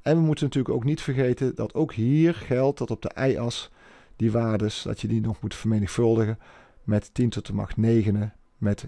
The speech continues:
giga. Nou, als ik dat netjes doe, dan kom ik, eh, uit op nul komma tweeënzestig maal tien tot de macht negen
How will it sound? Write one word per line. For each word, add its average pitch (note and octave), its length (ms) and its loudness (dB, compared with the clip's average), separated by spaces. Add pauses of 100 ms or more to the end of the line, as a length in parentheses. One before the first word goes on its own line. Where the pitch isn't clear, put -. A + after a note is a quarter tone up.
giga. A2+ 500 2 (460)
Nou, - 180 -4
als A#2+ 140 -4
ik A#2+ 60 -10
dat A#2 140 -2
netjes C#3+ 280 0
doe, E3+ 180 4
dan D#3+ 120 -2
kom A2 180 -4
ik, F#2 100 -8 (340)
eh, G2+ 220 -10
uit A2+ 240 -4
op G#2 100 -6
nul D3 140 4
komma A#2 160 -4
tweeënzestig C#3+ 560 0
maal A#2+ 100 0
tien C3 140 -2
tot A#2 100 -4
de A#2+ 40 -2
macht D#3 160 2
negen E3 360 4